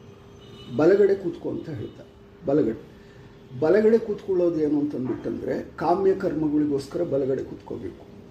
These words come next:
ಎಡಗಡೆ ಕೂತ್ಕೊಳ್ಳೋ ಹಾಗಿದ್ರೆ ಮೋಕ್ಷಾಧಿಕ ಜ್ಞಾನ ಬೇಕು, ಅಂಥ ಕರ್ಮಗಳಿಗೆ ಎಡಗಡೆ ಕೂತ್ಕೋಬೇಕು ಅಂತನ್ನುವಂಥದ್ದು ಅದಿದೆ. ಅವಳಿಗೆ ದಕ್ಷಿಣ ಅಂತನ್ನುವಂಥದ್ದು ಹೆಸರು, ಲಕ್ಷ್ಮೀ ದೇವಿ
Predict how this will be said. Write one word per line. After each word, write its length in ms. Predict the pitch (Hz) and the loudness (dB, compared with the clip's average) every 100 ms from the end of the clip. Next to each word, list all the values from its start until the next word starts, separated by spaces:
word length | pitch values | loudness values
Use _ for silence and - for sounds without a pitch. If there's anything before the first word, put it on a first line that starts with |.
| - - | -20 -4
ಎಡಗಡೆ 400 | 135 170 208 214 | 2 4 6 4
ಕೂತ್ಕೊಳ್ಳೋ 460 | 214 175 - 151 143 | 2 -2 -4 -2 -2
ಹಾಗಿದ್ರೆ 540 | 127 123 117 127 - - - - | -2 -8 -8 -8 -10 -16 -16 -2
ಮೋಕ್ಷಾಧಿಕ 720 | 156 196 - 196 175 165 - 151 - - | 2 2 2 2 2 2 0 -2 -4 -4
ಜ್ಞಾನ 300 | 135 147 151 | 2 2 2
ಬೇಕು, 540 | 156 131 131 - - - | 0 0 -2 -4 -6 -4
ಅಂಥ 220 | 147 156 170 | -4 -2 0
ಕರ್ಮಗಳಿಗೆ 680 | 147 151 147 170 151 139 175 | 0 -2 2 2 4 2 2
ಎಡಗಡೆ 420 | 139 143 147 143 | 2 2 0 0
ಕೂತ್ಕೋಬೇಕು 640 | - - 139 120 - - | -4 -6 -4 -2 -4 -4
ಅಂತನ್ನುವಂಥದ್ದು 800 | 117 113 117 117 120 - - - - - - - - | -4 -2 -2 -2 -4 -6 -8 -8 -10 -12 -18 -18 -4
ಅದಿದೆ. 540 | 151 147 143 135 - - - - - | 0 0 0 -4 -12 -18 -20 -20 -4
ಅವಳಿಗೆ 680 | 160 175 170 202 151 147 - - - - - - - - - - - - - 135 | 2 4 6 4 2 -2 -8 -16 -20 -20 -20 -20 -20 -20 -20 -20 -20 -20 -18 2
ದಕ್ಷಿಣ 440 | 151 170 - 226 202 | 2 4 2 2 4
ಅಂತನ್ನುವಂಥದ್ದು 840 | 175 - 156 139 123 120 120 - | 4 2 0 -2 -2 -4 -8 -10
ಹೆಸರು, 600 | 107 123 - - - - | -10 -10 -12 -20 -12 -6
ಲಕ್ಷ್ಮೀ 280 | 147 - 170 | -4 -2 2
ದೇವಿ 340 | 170 123 120 | 2 2 -4